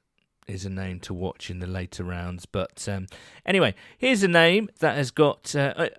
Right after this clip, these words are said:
well, normally when you mention this name, <laughs> uh, most Cincinnati fans kind of start throwing things around the room and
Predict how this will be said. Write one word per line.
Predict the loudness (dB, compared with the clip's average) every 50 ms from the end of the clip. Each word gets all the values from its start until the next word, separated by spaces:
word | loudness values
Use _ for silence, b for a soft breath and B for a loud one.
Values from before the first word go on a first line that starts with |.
| _
well, | 2 2 4 4
normally | 4 4 4 4 4 4 4 2 2
when | 2 2 0
you | 0 0
mention | -2 -2 -2 -6 -8
this | -8 -8 -6 -4
name, | -2 -2 -2 -2 -4 -6 -8 B B B -14 -14 -16
<laughs> | _ _ _ _ -4
uh, | -2 0 2 2 2 2 2 2 0 -2 -4 -8 _
most | -2 2 4 6 6 4 2 0
Cincinnati | -6 -8 -6 -6 -4 -4 -6 -4 -4 -4 -4 -4 -6
fans | -4 -2 -2 0 0 0 -2 -4 -6 -6 -8 -12 -14 _ _ _ _ _ _ _ _ _ _ _ _ _ _ _ _ _ _ _ _
kind | -4 -2 -2 0
of | 0 -2 -2 -4 -8
start | -4 0 2 2 4 2 0 -2 -4
throwing | -10 -16 -18 -18 -14 -6 0 2 4 4 4 2 0 -2
things | -2 -2 -2 -2 -4 -4
around | -2 -2 0 0 0 -2
the | -2
room | 0 0 2 2 2 2 0 -2 -2 -4 -6
and | -6 -4 -2 -2 -2 -4 -4 -6 -8 -10